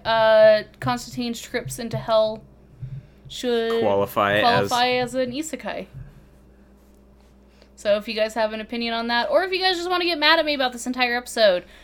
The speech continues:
Speaker 1: uh, email us
Speaker 2: Uh,
Speaker 1: at
Speaker 2: no, no, ex-, exclusively email her.
Speaker 1: <laughs>
Speaker 2: No, uh, email, email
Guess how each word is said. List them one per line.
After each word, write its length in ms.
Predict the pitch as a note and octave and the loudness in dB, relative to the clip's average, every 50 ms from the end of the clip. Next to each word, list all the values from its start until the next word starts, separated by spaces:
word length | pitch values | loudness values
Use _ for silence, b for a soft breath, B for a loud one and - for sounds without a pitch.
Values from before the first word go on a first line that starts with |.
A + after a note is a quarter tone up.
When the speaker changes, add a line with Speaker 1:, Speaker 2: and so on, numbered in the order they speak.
| b b | b b
Speaker 1:
uh, 160 | - A3 A#3 - - | 4 4 4 4 4
email 320 | C4 D4 D#4+ D#4 C#4 A#3 G#3 | 2 2 2 2 2 4 4
us 260 | F#3 F3+ F#3+ - - - | 4 2 0 -4 -4 2
Speaker 2:
Uh, 300 | - G3 D3 D#3+ D#3 D#3 | 6 10 10 12 12 10
Speaker 1:
at 60 | B3 E3 | 10 10
Speaker 2:
no, 260 | F3 F3 F3+ E3 C#3+ | 10 10 10 10 10
no, 300 | E3 E3+ E3 C#3+ A#2 A2+ - | 10 10 10 10 10 6 6
ex-, 300 | C#3 C#3+ D3 - - - | 6 6 6 4 0 -4
exclusively 1040 | C3+ - D#3+ - - - - - F3+ F3+ F3 - F#3+ F3+ D#3+ D#3 E3 D#3 C#3 A#2+ C#3+ | 0 0 2 2 2 -2 0 4 4 4 4 6 4 4 4 4 4 4 4 4 2
email 340 | D3 D3 D3 C#3+ C3 B2 A#2 | 4 4 6 6 6 6 4
her. 720 | - - - - - C#3+ C#3 C3 A#2 G#2+ F#2+ F2+ - - - - | 2 -2 -10 2 4 6 8 8 8 6 4 2 -2 -6 -8 -10
Speaker 1:
<laughs> 300 | D#4+ - - - - - | -12 -10 -10 -12 -6 -2
Speaker 2:
No, 240 | A2 G#2 F#2 F2+ | -2 0 0 0
uh, 460 | F2+ F#2+ G#2+ A2+ A2+ A2+ A2 G#2 G2+ - - | 2 6 6 8 8 8 6 4 2 0 0
email, 440 | B2+ C3 C#3 C#3+ D3 C#3 C3+ C3 B2 | 0 0 2 4 4 6 6 4 2
email 440 | C#3+ D3 E3+ F3+ F3+ E3+ D#3 C#3+ | 2 2 4 4 4 4 4 0